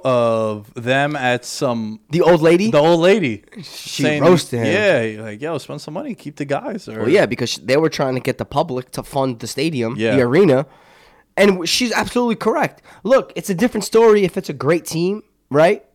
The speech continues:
Speaker 2: You're employing a bunch of people in the city. It's a good team. It's a good product, right? It's a different story. You can maybe ask for some taxpayer dollars. But if it's a, a, a, a terribly run franchise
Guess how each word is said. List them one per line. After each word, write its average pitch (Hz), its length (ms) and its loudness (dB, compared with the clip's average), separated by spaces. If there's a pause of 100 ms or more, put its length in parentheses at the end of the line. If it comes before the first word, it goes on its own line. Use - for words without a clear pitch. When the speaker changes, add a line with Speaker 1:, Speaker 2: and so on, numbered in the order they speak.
(160)
Speaker 2:
You're 104 240 -4
employing 151 680 -2
a 160 40 -4
bunch 165 200 -6
of 156 80 -12
people 170 320 -8
in 160 80 -4
the 151 80 -6
city. 170 300 -10 (200)
It's 110 180 -16
a 107 40 -12
good 135 320 -4
team. 165 300 0
It's - 120 -12
a 104 40 -16
good 131 260 -4
product, 175 540 -2 (340)
right? 143 380 -6 (640)
It's 226 120 -8
a 269 80 -4
different 226 300 -2
story. 151 320 0
You 139 160 -8
can 196 160 -4
maybe 220 320 -2
ask 143 320 -4
for 127 160 -8
some 120 220 -8
taxpayer 104 520 -8
dollars. 80 480 -12 (380)
But 147 120 -12
if 190 120 -12
it's - 140 -12
a, - 200 -14
a, 127 120 -8 (200)
a, - 420 -16 (140)
a 127 80 -8
terribly 196 540 0
run 160 300 0
franchise 120 760 -6